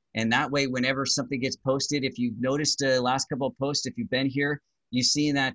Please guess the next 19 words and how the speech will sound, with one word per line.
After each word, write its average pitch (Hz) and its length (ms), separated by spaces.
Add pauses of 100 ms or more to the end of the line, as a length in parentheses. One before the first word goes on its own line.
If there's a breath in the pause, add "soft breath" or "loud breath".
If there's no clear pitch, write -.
uh, 123 180 (120)
Patheos 139 480
is 123 240
a, 120 140 (100)
it's 123 200
a 113 40
big 135 320
blog 131 320
posting, 127 500 (280 soft breath)
and 120 120
they've 123 140
been 127 220
featuring, 123 560
uh, 110 240
Doctor 120 280
Metzger's 117 460
stuff 113 300
because 113 400 (380)
of 110 360